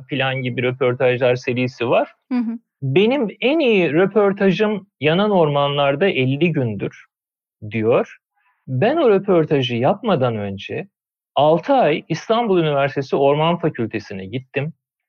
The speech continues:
Speaker 1: Görüşmediğim hoca kalmadı, girmediğim kütüphane kalmadı. Ormanlar ve ormancılık hakkında ne bulduysam okudum.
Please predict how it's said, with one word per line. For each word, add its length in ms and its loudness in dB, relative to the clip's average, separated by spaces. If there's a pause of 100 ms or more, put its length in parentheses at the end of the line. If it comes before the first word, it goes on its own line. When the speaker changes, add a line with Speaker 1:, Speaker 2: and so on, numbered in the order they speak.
(800)
Speaker 1:
Görüşmediğim 640 2
hoca 380 0
kalmadı, 600 0
girmediğim 640 0
kütüphane 600 -4
kalmadı. 520 0
Ormanlar 760 0
ve 60 4
ormancılık 720 0
hakkında 420 -4
ne 240 0
bulduysam 640 -2
okudum. 500 -2